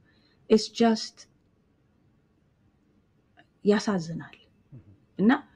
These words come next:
ቅድም ያነሳሁት ይሄ የሞ-፣ ይሄ የ-፣ የሞራል ውድቀት፣ የሞራል ዝቅጠት ለነገ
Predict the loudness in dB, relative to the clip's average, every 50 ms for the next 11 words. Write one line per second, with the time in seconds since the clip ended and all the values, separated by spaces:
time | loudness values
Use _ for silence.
0 | _ _ _ _ _ _ _ _ _ -6 -2 2 2 4 6 6 4 4 2 0
1 | -2 -4 -6 -8 -8 -10 -10 -8 -8 -8 -6 -4 -2 0 0 0 0 0 -2 -2
2 | 0 -2 -2 -2 0 0 0 2 2 4 4 4 2 0 0 -2 -4 -6 -6 -6
3 | -6 -6 -6 -6 -8 -10 -8 -10 -10 -12 -12 -12 -12 -12 -12 -12 -12 -14 -14 -12
4 | -8 -8 -8 -8 _ _ _ _ _ _ 0 2 4 4 4 2 2 0